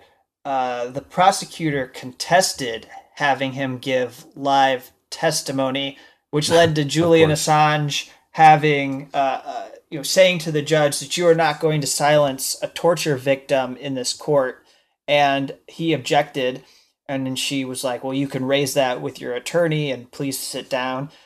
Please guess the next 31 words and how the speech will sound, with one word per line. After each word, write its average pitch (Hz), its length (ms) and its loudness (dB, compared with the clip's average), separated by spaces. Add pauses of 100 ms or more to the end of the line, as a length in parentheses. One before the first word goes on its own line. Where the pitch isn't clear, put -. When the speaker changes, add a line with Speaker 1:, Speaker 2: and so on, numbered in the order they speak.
(260)
Speaker 1:
And, 139 680 4 (380)
uh, 127 460 0 (180)
they 160 720 2 (160)
had 208 240 6
an 180 160 6
interpreter 165 580 0
lined 131 400 0
up 180 440 4
to 135 120 -8
do 180 220 -2
all 131 220 4
of 113 120 -8
this. 123 480 -6 (400)
And 143 380 0
in 139 400 -8 (500)
it 151 120 -6
ended 165 300 0
up 139 180 -2
being 147 340 -2
that 135 100 -4
they 135 120 -8
just 131 280 -14
read 131 220 0
a - 40 -6
statement 135 600 -8
into 127 680 -10 (160)
the 131 100 -12
record 127 640 -6
that 117 280 -4
came 127 280 -14
from 120 380 -10